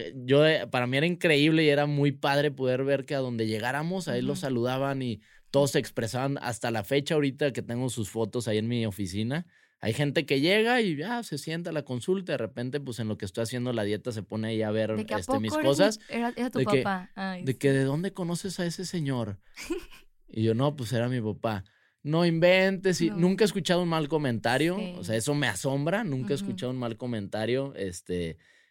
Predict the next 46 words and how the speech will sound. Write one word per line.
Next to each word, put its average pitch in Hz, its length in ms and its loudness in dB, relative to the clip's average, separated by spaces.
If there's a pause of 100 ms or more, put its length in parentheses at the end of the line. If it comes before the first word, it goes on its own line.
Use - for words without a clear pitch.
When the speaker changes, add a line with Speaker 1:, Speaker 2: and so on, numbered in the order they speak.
(120)
Speaker 1:
eh, 90 200 -4
creo 110 220 0
que 120 100 0
eso 123 160 0
me, 113 380 0 (380)
me 131 140 -2
abrió 131 360 6
mucho 151 420 4
a 139 140 6
ser, 139 480 4 (300)
eh, 107 800 2
gentil, 156 800 4
a 123 180 0
tratar 123 340 -2
igual 127 400 -2
a, 110 280 -2 (200)
Speaker 2:
A 190 80 -4
todo 208 120 -2
Speaker 1:
a 110 60 0
Speaker 2:
mundo. 214 80 0
Speaker 1:
todos, 156 500 6
¿no? 143 240 0
O 156 40 0
sea, 117 380 0 (560)
mi 123 140 -2
papá 117 280 0
se 151 140 0
llevaba 131 560 6 (520)
desde 113 540 0
el 113 160 0
club. 160 280 6
Yo 156 120 2
me 151 60 2
acuerdo 143 260 4
de 143 120 6
chiquitos 123 540 -2
que 120 220 0
los 107 300 -2
de, 107 460 -2
los 110 200 -4
que 113 60 -10
están 120 260 -6
ahí 120 260 0
en 120 120 -2
las 98 180 -8
toallas, 123 520 -2